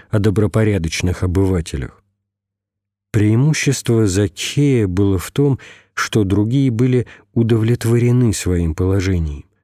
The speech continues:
Закхей — нет. Совесть не давала этому человеку покоя и побуждала искать истину. Он не был самодостаточен, самодоволен.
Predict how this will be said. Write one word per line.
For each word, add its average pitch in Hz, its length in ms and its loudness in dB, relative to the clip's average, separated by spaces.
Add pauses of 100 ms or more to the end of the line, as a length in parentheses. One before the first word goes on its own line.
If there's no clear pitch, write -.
(120)
Закхей — 98 680 -2 (180)
нет. 92 400 -2 (1000)
Совесть 123 720 -2
не 117 140 4
давала 117 440 2
этому 98 420 0
человеку 95 760 -2
покоя 123 680 -2 (240)
и 113 140 2
побуждала 101 840 0
искать - 680 -4
истину. 85 560 -4 (400)
Он 113 300 2
не 131 160 2
был 107 260 0
самодостаточен, 98 1400 -2
самодоволен. 92 880 -2